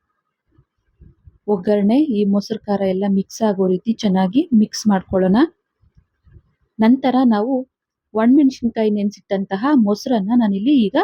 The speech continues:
ಸೇರಿಸ್ಕೊಳ್ತಾ ಇದ್ದೇನೆ. ಈ ಖಾರಕ್ಕೆ ನಾವು ನೀರನ್ನ ಬಳಸಬಾರ್ದು.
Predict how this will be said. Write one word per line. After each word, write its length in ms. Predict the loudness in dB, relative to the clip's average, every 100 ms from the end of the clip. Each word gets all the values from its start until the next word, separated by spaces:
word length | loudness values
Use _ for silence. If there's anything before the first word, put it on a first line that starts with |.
| -4
ಸೇರಿಸ್ಕೊಳ್ತಾ 760 | -4 -2 -2 -4 -6 -4 -2
ಇದ್ದೇನೆ. 320 | -2 -2 0 0 -2 _ _ _ _ _ _ _ _ -20 _ -4
ಈ 100 | -4
ಖಾರಕ್ಕೆ 560 | -2 0 0 -2 0
ನಾವು 260 | 0 2 0 -2 -2
ನೀರನ್ನ 460 | 0 2 2 0 -2
ಬಳಸಬಾರ್ದು. 680 | -2 -2 -4 -4 -6 -4 -2